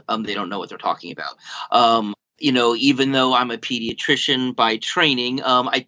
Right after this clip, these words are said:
take care of a lot of adults. Um, I think a lot of adults, especially se-, um, people who are seniors, like to be, uh,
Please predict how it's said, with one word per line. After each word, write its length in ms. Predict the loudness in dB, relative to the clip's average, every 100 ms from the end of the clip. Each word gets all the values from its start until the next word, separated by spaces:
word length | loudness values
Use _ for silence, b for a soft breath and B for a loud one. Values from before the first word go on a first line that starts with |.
| -4
take 180 | -4
care 140 | 0 -2
of 80 | 0 -6
a 80 |
lot 400 | -6 -2 2 2
of 100 | 0
adults. 460 | -6 -2 0 0 -4 B B B B
Um, 440 | 4 6 4 0 -8
I 80 |
think 180 | -6 -6
a 40 | -2
lot 180 | 0
of 80 | -2
adults, 340 | -6 -6 -6 -8
especially 560 | -12 -6 -6 -4 -6
se-, 300 | -8 -8 -8
um, 460 | -2 0 0 -2 -6
people 360 | -6 -4 -4
who 160 | -4 -4
are 80 | -2
seniors, 460 | -2 0 0 0
like 220 | -2 -2 -4
to 160 | -10
be, 280 | -6 -2 2
uh, 120 | 0